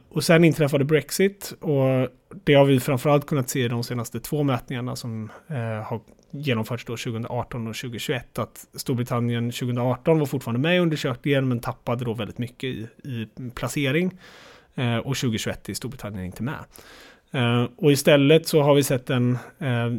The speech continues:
trend för Nederländerna som har, ehm, lite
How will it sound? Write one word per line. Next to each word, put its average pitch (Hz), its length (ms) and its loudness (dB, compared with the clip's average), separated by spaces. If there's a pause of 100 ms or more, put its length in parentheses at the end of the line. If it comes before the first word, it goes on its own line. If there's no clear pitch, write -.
(140)
trend 117 440 0
för 110 520 -2
Nederländerna 127 800 0
som 123 240 -2
har, 110 340 0 (260)
ehm, 113 400 -6 (380)
lite 156 600 2